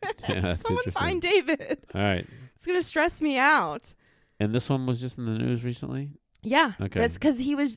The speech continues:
Speaker 1: it was announced on Saturday, this, just this last Saturday, October thirtieth,
Speaker 2: All right.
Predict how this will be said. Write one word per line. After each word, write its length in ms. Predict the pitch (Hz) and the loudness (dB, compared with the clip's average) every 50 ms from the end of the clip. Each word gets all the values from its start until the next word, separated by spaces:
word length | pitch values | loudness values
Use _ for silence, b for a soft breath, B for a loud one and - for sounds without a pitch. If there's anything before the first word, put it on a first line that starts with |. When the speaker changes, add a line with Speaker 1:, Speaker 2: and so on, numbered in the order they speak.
| - - | 2 2
Speaker 1:
it 80 | 269 | 4
was 160 | 240 262 247 240 | 4 4 0 0
announced 480 | 277 240 214 226 262 302 294 - - | 0 2 2 2 2 0 -2 -4 -4
on 240 | - 233 233 233 240 | -2 -2 -2 -2 -2
Saturday, 480 | 233 - 247 233 - 370 220 160 143 147 | -2 -2 -2 -2 -2 -2 -2 -2 -2 -4
this, 280 | 170 190 202 - - - 202 | -4 -4 -4 -4 -6 -8 -6
just 240 | 190 220 226 - | -6 -6 -4 -4
this 220 | - 233 233 - - | -4 -4 -4 -2 -2
last 220 | 220 208 214 - | -2 -2 -2 -2
Saturday, 400 | - 220 233 269 247 185 185 190 | -4 -4 -4 -2 -2 -2 0 0
October 380 | 185 185 - - 220 196 180 190 | -2 -2 -4 -4 -4 -2 -2 -2
thirtieth, 240 | - 214 262 - 208 | -2 -2 0 2 4
Speaker 2:
All 120 | - - | 4 4
right. 220 | - - 151 69 | 2 0 -2 -4